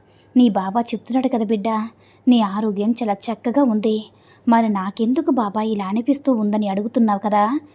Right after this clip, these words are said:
వాటన్నిటికీ నీ మనసే కారణం. నువ్వు ఒంటరివని నువ్వు అనుకుంటూ ఉన్నావు కదా, నిన్ను ఎవరూ కూడా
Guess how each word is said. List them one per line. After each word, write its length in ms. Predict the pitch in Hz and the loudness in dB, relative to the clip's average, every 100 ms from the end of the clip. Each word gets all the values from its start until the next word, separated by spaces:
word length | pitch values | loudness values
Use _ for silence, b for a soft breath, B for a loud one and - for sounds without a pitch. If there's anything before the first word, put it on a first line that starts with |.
| b b | b b
వాటన్నిటికీ 760 | 226 214 214 196 247 247 - 247 | 0 0 -2 0 -2 -2 -2 2
నీ 140 | 254 214 | 2 2
మనసే 420 | 190 202 - 262 285 | -2 -6 0 0 0
కారణం. 360 | 226 214 208 214 214 b b - | -2 0 -2 -4 -10 b b 2
నువ్వు 220 | 247 226 202 | 4 4 0
ఒంటరివని 640 | 196 220 240 220 202 208 | 0 0 0 -2 -2 -2
నువ్వు 200 | 208 196 | -2 -2
అనుకుంటూ 420 | 190 220 277 262 262 | -2 0 2 4 2
ఉన్నావు 300 | 208 214 214 | 2 -2 -2
కదా, 220 | 214 214 233 330 B B - | 0 0 2 -2 B B 4
నిన్ను 220 | 330 339 233 | 6 8 6
ఎవరూ 260 | 214 277 | 2 0
కూడా 260 | 302 277 247 | 2 0 0